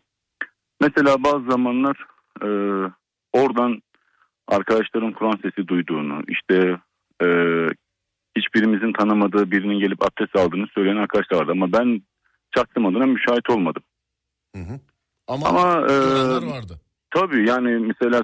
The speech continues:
Speaker 1: Sabri diye bir hafızlık arkadaşım vardı. Kafasını kessen yalan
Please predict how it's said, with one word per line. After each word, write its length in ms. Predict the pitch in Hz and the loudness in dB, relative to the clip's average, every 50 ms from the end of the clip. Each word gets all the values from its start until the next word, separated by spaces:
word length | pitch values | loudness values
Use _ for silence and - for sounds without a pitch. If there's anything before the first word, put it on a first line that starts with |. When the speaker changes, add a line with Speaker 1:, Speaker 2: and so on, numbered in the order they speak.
| - - | 0 0
Speaker 1:
Sabri 280 | 123 120 120 127 123 117 | -2 0 0 -2 0 0
diye 160 | 123 123 117 | 0 0 0
bir 60 | 120 | 0
hafızlık 440 | 113 120 117 110 - 120 117 117 120 | 0 0 0 -2 -2 -6 -2 0 0
arkadaşım 540 | 117 110 - 131 127 117 - 143 135 117 98 | 0 0 0 -2 -2 -2 -2 -2 0 0 0
vardı. 360 | 87 87 95 127 165 170 165 | 0 0 0 -2 -2 -2 -2
Kafasını 480 | - - 117 - 120 110 - 139 135 127 | -2 -4 -4 -2 -4 -2 0 0 -2 0
kessen 320 | - 107 95 - - 95 | 0 -2 -2 0 0 0
yalan 340 | 92 92 92 98 98 92 | 0 2 2 2 0 0